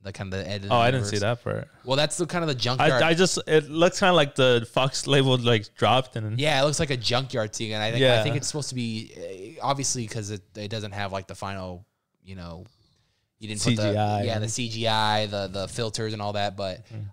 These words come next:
Speaker 1: I wonder if it's gonna be similar to where He Who Remains was, that, that place where Loki was, where, like, they just dump all the, the shit of the multiverse, and that's, like, the Fox universe just
Speaker 2: It just
Speaker 1: crashing.
Speaker 2: dumps them. <laughs>
Speaker 1: Yeah, 'cause they, like, Disney owns Fox and shit now, so, like, twentieth Century Fox
Speaker 2: I hope he
Speaker 1: is
Speaker 2: doesn't
Speaker 1: gone.
Speaker 2: do, like, a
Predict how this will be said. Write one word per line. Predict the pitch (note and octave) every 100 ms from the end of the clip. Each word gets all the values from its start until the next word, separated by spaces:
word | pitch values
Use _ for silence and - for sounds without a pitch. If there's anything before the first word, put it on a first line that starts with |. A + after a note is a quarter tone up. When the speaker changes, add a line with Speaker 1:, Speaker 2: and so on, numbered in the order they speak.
| -
Speaker 1:
I |
wonder | A#2 B2 C3
if | B2
it's | -
gonna | A#2+
be | G#2+
similar | - A2 A2 G#2
to | A2
where | G2+ G2+ F#2+
He | F2+ G#2+
Who | G#2 G2+
Remains | G2 F#2+ G2+ G2
was, | F#2+ F#2 F#2
that, | F#2 D2 F2+
that | F#2 F#2+ - _
place | - G#2 G#2
where | F#2+
Loki | F#2+ G2+ G#2+
was, | A2 A2 G2
where, | G2
like, | F#2
they | G2
just | G2 -
dump | - G2 G2
all | F#2
the, | G2 F#2+ -
the |
shit | - G2+
of | G2
the |
multiverse, | F#2 F2 A2 G#2 A#2+ A#2+ - - -
and | G#2
that's, | G#2
like, | A2 G#2
the |
Fox | - G#2+ F#2+ -
universe | G#2 G2+ F#2+
just | G2
Speaker 2:
It | -
just | F#2+
Speaker 1:
crashing. | - -
Speaker 2:
dumps | A2 A2+ A2+
them. | C3 A#2 - A#3+ -
<laughs> | G3+
Speaker 1:
Yeah, | A3 A3+ G3
'cause | - G3
they, | C3
like, | B2+ A#2+
Disney | C3 A#2+ B2
owns | A2+ A2+
Fox | - G2+ A2 -
and | B2
shit | - C3
now, | A#2 A#2+ B2+
so, | A#2+
like, | G#2+ G#2
twentieth | - B2 A#2
Century | B2+ A#2
Fox | C3+ E3+
Speaker 2:
I |
hope | G3 G#3
he |
Speaker 1:
is | F#3
Speaker 2:
doesn't | F3 F3
Speaker 1:
gone. | D#3
Speaker 2:
do, | D3+
like, | D3+ C#3 B2+
a | A#2+ A#2